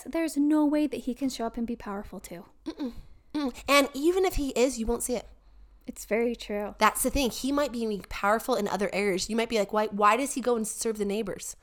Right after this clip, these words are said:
Speaker 2: Wait, why is he doing this for his family? Why won't he just do this for me?" Um, that's a hard look to go check yourself.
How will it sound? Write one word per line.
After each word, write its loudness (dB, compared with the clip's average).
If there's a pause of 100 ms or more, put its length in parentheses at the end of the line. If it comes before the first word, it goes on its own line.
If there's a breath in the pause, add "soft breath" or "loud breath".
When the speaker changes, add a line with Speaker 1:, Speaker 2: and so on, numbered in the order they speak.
(320 loud breath)
Speaker 2:
Wait, 6
why 8
is 0
he 0
doing -2
this 0
for -4
his -2
family? -2 (260 loud breath)
Why 4
won't 2
he -2
just -2
do 4
this 8
for 0
me?" 2 (340 loud breath)
Um, 10 (360 loud breath)
that's 6
a 2
hard 6
look 2
to -2
go 4
check 0
yourself. -4